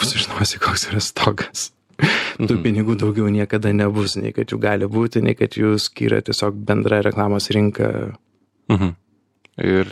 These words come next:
Speaker 2: to niekaip neištempsi ir nepadidinsi.
Speaker 1: Ne.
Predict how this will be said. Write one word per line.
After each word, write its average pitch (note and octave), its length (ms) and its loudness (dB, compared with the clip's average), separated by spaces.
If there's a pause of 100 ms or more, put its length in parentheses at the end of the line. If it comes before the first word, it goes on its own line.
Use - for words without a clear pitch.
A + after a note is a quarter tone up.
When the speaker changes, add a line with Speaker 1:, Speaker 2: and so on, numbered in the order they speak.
(140)
Speaker 2:
to G2 240 -4
niekaip G2 480 0
neištempsi G#2+ 760 0 (140)
ir F#2+ 100 -2
nepadidinsi. F2+ 880 0
Speaker 1:
Ne. F2+ 240 -2